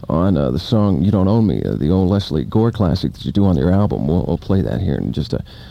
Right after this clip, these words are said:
few minutes. Uh, what was that all about, and what was it like?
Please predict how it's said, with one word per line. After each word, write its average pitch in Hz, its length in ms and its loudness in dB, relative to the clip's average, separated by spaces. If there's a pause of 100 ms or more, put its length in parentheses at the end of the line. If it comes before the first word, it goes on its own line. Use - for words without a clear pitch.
(100)
few 104 220 0
minutes. 90 340 0
Uh, 90 100 4
what 107 220 2
was 113 240 2
that 127 220 2
all 104 160 2
about, 78 220 0
and 76 100 0
what 107 80 4
was 107 160 2
it 104 40 2
like? 104 360 0